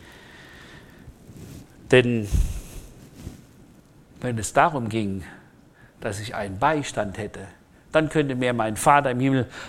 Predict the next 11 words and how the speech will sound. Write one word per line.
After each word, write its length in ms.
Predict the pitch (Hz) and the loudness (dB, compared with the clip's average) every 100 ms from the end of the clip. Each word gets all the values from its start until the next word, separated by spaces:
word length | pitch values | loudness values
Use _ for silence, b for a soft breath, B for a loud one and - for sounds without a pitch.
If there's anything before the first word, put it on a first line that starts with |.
| - | -4
zwölf 420 | - 190 254 - | 10 12 12 10
Millionen 460 | 214 175 190 185 175 | 4 8 8 8 6
Engel 340 | 175 175 160 | 4 6 4
schicken. 380 | - 151 123 101 - - - | 2 -2 -2 -6 -12 -4 2
Aber 480 | 190 214 165 120 - B B B B B B B B B B B B - | 4 4 0 -2 -6 B B B B B B B B B B B B -14
es 200 | - - | -6 -4
muss 380 | 120 151 165 - | 2 2 2 -2
die 160 | - 120 | -8 -6
Schrift 500 | - 143 139 - - | -2 0 0 -4 -12
erfüllt 600 | 120 - - 131 117 - | -12 -8 -4 -4 -6 -8
werden. 640 | 98 90 - 92 90 | -6 -8 -12 -14 -14